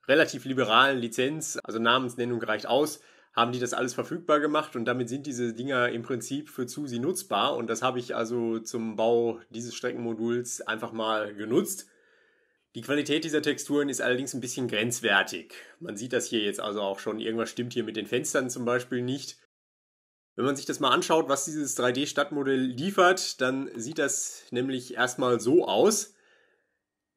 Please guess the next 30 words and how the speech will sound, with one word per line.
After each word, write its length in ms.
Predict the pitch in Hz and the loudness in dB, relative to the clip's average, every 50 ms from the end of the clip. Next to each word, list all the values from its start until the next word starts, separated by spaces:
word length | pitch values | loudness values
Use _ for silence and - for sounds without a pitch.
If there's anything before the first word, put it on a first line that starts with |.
| _ _ _ - | _ _ _ -8
Es 140 | 120 113 117 | -6 0 4
wurden 160 | 165 170 165 | 4 4 4
also 180 | 151 139 143 | 4 2 2
Luftbilder 460 | 147 147 190 196 - - 185 180 180 170 | 2 0 0 0 2 4 6 6 6 6
genommen, 460 | 175 175 180 180 180 180 175 170 151 | 4 4 4 2 2 0 -2 -4 -4
die 100 | 139 135 | -2 -2
nahezu 540 | 127 127 139 156 180 190 180 - - 175 139 | 0 2 4 4 4 2 0 -2 -6 0 2
senkrecht 480 | 131 160 208 - - 139 123 - - | 4 4 4 4 2 0 0 0 0
aufgenommen 600 | - 165 - - - 123 117 110 110 110 107 107 | -2 -2 0 0 0 0 0 0 0 -2 -6 -4
worden 300 | 101 104 113 113 113 113 | 0 0 2 2 2 0
sind. 240 | 107 110 127 165 160 | 0 -2 -2 0 0
Da 60 | 139 | -2
ist 200 | 123 139 147 - | -2 -2 -2 -2
auch 120 | - 139 147 | -2 -2 -2
ein 100 | 143 127 | -2 -2
bisschen 400 | 185 233 226 - - 196 185 185 | -2 -2 -2 0 2 2 2 2
Fassade 640 | - 143 139 - - 139 147 175 180 147 123 110 | 2 0 0 2 4 6 6 6 6 6 4 4
dann 580 | 110 107 107 110 110 110 107 107 104 101 98 - _ | 2 0 0 -2 -4 -4 -6 -8 -8 -10 -12 -12 _
zu 500 | - - - 110 107 107 110 107 104 98 | -12 -8 -8 -8 -6 -6 -6 -6 -6 -6
sehen 360 | 95 98 113 120 135 147 147 | -2 0 0 0 0 0 -2
und 120 | 131 120 | -2 -2
das 200 | 131 131 123 - | -2 -2 -2 -2
wurde 220 | 123 143 147 147 131 | -2 -2 0 0 2
dann 600 | 131 135 135 135 135 131 131 131 131 131 123 127 | 2 2 2 2 0 -2 -4 -4 -4 -4 -6 -4
vom 240 | - 127 117 117 113 | -2 -4 -4 -4 -6
Dienstleister, 680 | 127 143 143 - - 123 120 127 123 - - 131 117 | -8 -8 -8 -4 0 0 2 2 0 0 0 0 2
der 100 | 120 117 | 2 0
das 220 | 117 117 - - | 0 0 -2 -4
erstellt 400 | - 113 113 - 123 123 127 120 | -6 -6 -2 0 0 0 2 2
hat, 220 | 123 123 120 - | 2 2 2 0